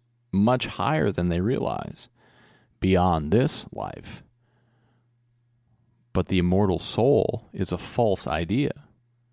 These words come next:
It's a false doctrine. Notice what Mister Armstrong wrote in Mystery of the Ages. He says, "What is the real truth concerning human worth?"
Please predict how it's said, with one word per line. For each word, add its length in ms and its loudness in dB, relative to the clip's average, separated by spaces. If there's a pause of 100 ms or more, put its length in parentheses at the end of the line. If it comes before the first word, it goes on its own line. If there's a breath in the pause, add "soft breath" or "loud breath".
(640)
It's 140 -6
a 60 2
false 340 2
doctrine. 540 -4 (1300 soft breath)
Notice 320 4
what 100 -2
Mister 260 0
Armstrong 680 0
wrote 240 2
in 100 0
Mystery 280 -4
of 60 -4
the 100 0
Ages. 480 -2 (1300 soft breath)
He 140 -4
says, 240 2
"What 240 4
is 220 0
the 100 4
real 760 4
truth 440 0
concerning 480 -2
human 480 -2
worth?" 480 0